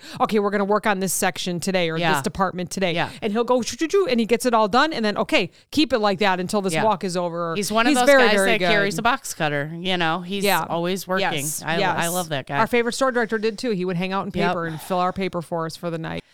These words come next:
Speaker 1: So you were talking about getting two paychecks
Speaker 2: <laughs>
Speaker 1: because they were <laughs>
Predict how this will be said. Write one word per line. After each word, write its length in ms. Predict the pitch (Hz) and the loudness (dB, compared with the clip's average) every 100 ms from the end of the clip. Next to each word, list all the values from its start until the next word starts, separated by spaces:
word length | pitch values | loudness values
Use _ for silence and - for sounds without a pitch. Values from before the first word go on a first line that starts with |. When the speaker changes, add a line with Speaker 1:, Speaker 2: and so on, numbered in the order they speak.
| - | -16
Speaker 1:
So 140 | - 359 | 0 2
you 100 | 349 | 4
were 80 | 330 | 4
talking 220 | 339 311 | 2 4
about 140 | 311 | 2
getting 160 | 294 254 | 2 0
two 160 | - - | 0 0
paychecks 720 | 208 294 185 160 - - - _ _ _ | 0 0 -2 -2 -4 -8 -10 _ _ _
Speaker 2:
<laughs> 340 | - - - 269 | -4 -2 0 2
Speaker 1:
because 360 | 262 262 240 | 4 6 6
they 120 | 226 233 | 6 4
were 200 | 233 202 | 4 0
<laughs> 120 | 554 | -2